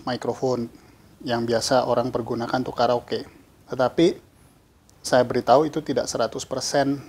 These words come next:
eh, tahan ataupun virus itu tidak seratus persen bisa kita buang hanya dengan membuang daripada pembungkus bagian atas mikrofon.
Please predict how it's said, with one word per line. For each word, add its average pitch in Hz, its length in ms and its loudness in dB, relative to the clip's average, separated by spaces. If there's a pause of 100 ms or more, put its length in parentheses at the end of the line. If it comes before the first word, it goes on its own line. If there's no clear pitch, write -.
(760)
eh, 113 640 -2 (680)
tahan 127 480 4 (160)
ataupun 135 560 0 (480)
virus 147 400 6
itu 170 320 0 (320)
tidak 127 640 2
seratus 123 400 -2
persen 131 480 -4 (720)
bisa 127 320 2
kita 113 640 0 (320)
buang 147 560 4
hanya 127 320 -4
dengan 127 560 -6
membuang 123 560 0 (240)
daripada 123 720 0 (1040)
pembungkus 123 800 0 (640)
bagian 120 560 2
atas - 320 -2
mikrofon. 123 560 -2